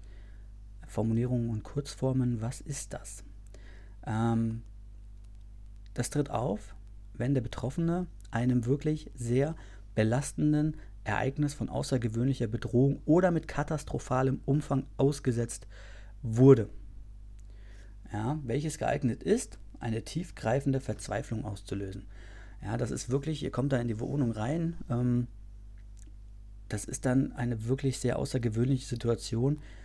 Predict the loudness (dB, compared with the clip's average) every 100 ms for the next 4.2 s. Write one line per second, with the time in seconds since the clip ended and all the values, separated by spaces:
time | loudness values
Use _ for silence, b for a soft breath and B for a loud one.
0 | B 0 4 4 2 -2 -12 -16 -16 -16
1 | -16 -16 -16 -8 0 2 2 4 4 4
2 | 2 2 0 -4 -2 0 0 -2 -2 2
3 | 2 6 4 4 -4 -4 -4 -8 -4 -2
4 | -4 -6